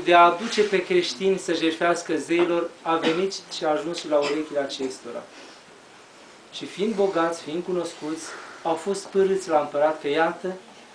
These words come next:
există acei șapte tineri, cei șapte fii de boieri, care sunt creștini, să fie adus și ei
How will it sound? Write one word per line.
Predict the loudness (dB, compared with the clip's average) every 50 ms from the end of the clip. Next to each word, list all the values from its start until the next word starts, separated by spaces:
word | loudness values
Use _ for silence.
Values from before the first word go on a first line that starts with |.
| -20 -20 -12 -4
există | -2 -2 -2 0 -2 -4 -2 2 6 6
acei | 6 6 6 0 0 0
șapte | 2 4 6 6 6 6 4 0
tineri, | 0 0 0 -4 -4 -2 2 2 2 2 2 -2 -16 -14 -6 -4 -4 -4 -4 -8 -10 -8
cei | -6 -4
șapte | -4 0 0 0 0 0 0 -4
fii | -4 -4 -6 -6
de | -4 -4
boieri, | -2 -2 -2 -2 -2 0 -2 -2 -4 -6 -12 -14 -14 -14 -14 -16 -18 -18 -18 -14 -4 2
care | 4 6 6 4
sunt | 4 2 -2 -2 0
creștini, | 2 2 2 2 0 -2 -2 -2 -2 -2 -4 -8 -10
să | -6 -2 -2
fie | -2 2 6 10
adus | 10 10 10 8 0 -4 -4
și | -4 -4
ei | -4 -2 0 2 6 6 6 6 4 -2 -4